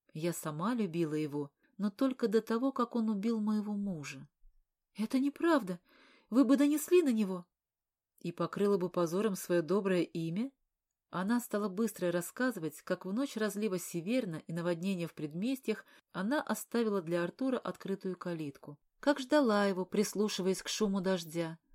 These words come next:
но он так и не пришел. И именно в ту ночь исчез ее муж. Стражники говорили потом, что сэр Пайн неожиданно вернулся, прошел в ее башню, но к ней так и не поднялся.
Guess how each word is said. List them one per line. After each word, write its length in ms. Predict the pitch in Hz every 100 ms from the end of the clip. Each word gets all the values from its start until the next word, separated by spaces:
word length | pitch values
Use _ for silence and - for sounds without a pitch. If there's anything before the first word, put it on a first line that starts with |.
| _ _ -
но 220 | 165 -
он 300 | - 294 269
так 340 | - 202 202 202
и 60 |
не 100 | 185
пришел. 680 | 175 170 170 - 151 143 147 _ _ _ _ _ -
И 20 | 185
именно 540 | - 277 277 262 262
в 80 | -
ту 180 | - 247
ночь 440 | 220 160 143 - -
исчез 500 | 170 - - 240 -
ее 240 | 196 202
муж. 480 | 190 156 131 - - _
Стражники 560 | - - 214 196 190 196
говорили 500 | 175 180 202 269 208
потом, 380 | 175 170 165 156
что 240 | - 220
сэр 240 | - 247 233 -
Пайн 300 | 302 294 226
неожиданно 580 | 220 214 269 269 254
вернулся, 680 | 247 247 233 208 147 - 147 -
прошел 400 | - 240 - 294
в 20 |
ее 260 | 196 175 175
башню, 540 | 165 240 277 - 226 226 _ _
но 160 | 175 196
к 80 | 233
ней 200 | 277 302
так 280 | - 226 226
и 40 |
не 100 | 208
поднялся. 680 | 190 175 151 143 147 -